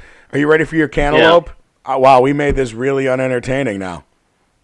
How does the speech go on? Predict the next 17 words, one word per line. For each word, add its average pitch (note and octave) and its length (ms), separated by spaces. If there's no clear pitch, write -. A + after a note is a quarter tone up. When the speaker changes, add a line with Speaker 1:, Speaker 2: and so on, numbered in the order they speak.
Speaker 1:
Ladies F3 220
and F3+ 100
gentlemen, F3+ 300
are D#3 80
you C#3+ 180
ready E3 260
for - 120
your D#3+ 160
cantaloupe? B2+ 680
Perhaps F#3 420
some F3 300
unripe E3 540
watermelon G2+ 720
will F#2+ 120
suit G2 340
you. C#2+ 220
<laughs> E3 60